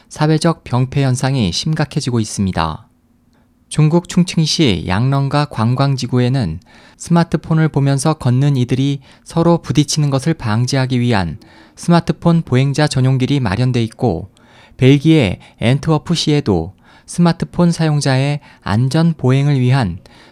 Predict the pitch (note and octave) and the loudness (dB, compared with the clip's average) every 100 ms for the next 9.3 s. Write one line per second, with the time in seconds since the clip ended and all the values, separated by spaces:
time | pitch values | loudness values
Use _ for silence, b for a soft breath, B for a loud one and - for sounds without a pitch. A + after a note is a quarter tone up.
0 | _ - E3+ - - D3 F2+ E2 A2+ - | _ -4 -4 -6 -2 0 0 0 -4 -4
1 | - D#3+ C3+ G#2+ C3 C#3+ C#3 C3+ D3+ A2 | -2 -2 0 0 2 0 0 0 0 0
2 | F2+ B2+ C3 D3+ D#3+ - C3+ C#3 D3+ D3+ | -2 -2 -2 0 0 0 0 0 0 -2
3 | D#3 C#3 D3+ - B2+ C3 B2 A#2+ A#2 C3 | -4 -2 -4 -2 0 0 0 0 0 -2
4 | F2 B B B B - F#3 F3 E3+ C3+ | -2 B B B B -6 0 2 2 2
5 | E2+ F2+ b b - G#2+ C#3 D3+ D3 D3 | 0 -6 b b -2 2 2 2 0 -2
6 | E3 - A2 B2 C#3+ C#3 C3+ C3 A#2 F2+ | -2 -2 -2 0 0 0 -2 -2 -2 -2
7 | E2+ b b - B2+ C#3 D#3 - C#3+ C#3+ | -6 b b -4 0 2 0 -2 -2 0
8 | D#3 D#3 - E3 C#3+ C#3 B2 G#2+ G#2+ F#2+ | 0 -2 -4 -4 -2 -2 -2 -2 -4 -2
9 | F2 E2 - | -2 -6 -10